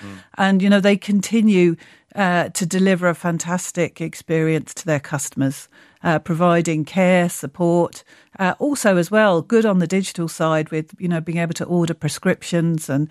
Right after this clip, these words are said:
Speaker 2: and, you know,
Speaker 1: And I
Speaker 2: those
Speaker 1: wonder how
Speaker 2: types
Speaker 1: much of that
Speaker 2: things.
Speaker 1: is, is just a hangover from the lockdown days, or i-, 'cause they've remained surprisingly buoyant over the last few years.
Speaker 2: They have, yes, and I think they obviously played a huge role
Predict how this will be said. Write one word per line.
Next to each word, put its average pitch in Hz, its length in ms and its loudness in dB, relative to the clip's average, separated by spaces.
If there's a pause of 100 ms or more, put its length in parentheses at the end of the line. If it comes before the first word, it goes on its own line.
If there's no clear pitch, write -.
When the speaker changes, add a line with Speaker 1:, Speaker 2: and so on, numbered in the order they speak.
(320)
Speaker 2:
and, 160 140 -2
you 160 60 0
know, 156 140 2
Speaker 1:
And 151 80 2
I 156 80 2
Speaker 2:
those 160 100 2
Speaker 1:
wonder 269 180 0
how 160 60 2
Speaker 2:
types 170 80 0
Speaker 1:
much 165 180 -4
of 156 100 -4
that 127 220 -2
Speaker 2:
things. 117 500 -4
Speaker 1:
is, 113 140 -6
is 101 60 -14
just 123 240 -6
a 123 40 -6
hangover 117 600 -2
from 107 560 -2
the 101 340 -2
lockdown 101 600 -2
days, 90 440 -4
or 104 440 0
i-, - 240 -8 (600)
'cause 123 140 -2
they've 127 140 0
remained 147 580 0 (120)
surprisingly 131 640 -4
buoyant 113 480 -2
over 95 180 -6
the 92 60 -8
last 85 240 -12
few 92 100 -10
years. 87 80 -6
Speaker 2:
They 240 140 2
have, 240 460 2
yes, 240 320 2
and 202 100 0
I 208 60 2
think 214 260 0
they 220 120 0
obviously 233 320 -2
played 185 300 -2
a 185 60 -6
huge 240 360 -2
role 180 380 2